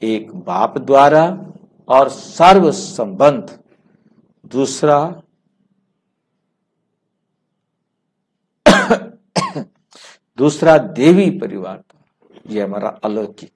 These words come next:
परिवार है जो हमारा। इस संबंध से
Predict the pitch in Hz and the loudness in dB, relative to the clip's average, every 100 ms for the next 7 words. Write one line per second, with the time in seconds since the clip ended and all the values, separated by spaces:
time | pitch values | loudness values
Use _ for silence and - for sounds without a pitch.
0 | - 95 95 92 92 - _ _ _ - | -14 -10 -10 -12 -14 -20 _ _ _ -20
1 | _ _ _ _ _ _ - - _ _ | _ _ _ _ _ _ -20 -20 _ _
2 | _ 180 214 214 - - 135 127 170 185 | _ 6 6 4 -2 0 0 4 4 4
3 | 139 - - 139 135 | -2 -8 -6 -6 -6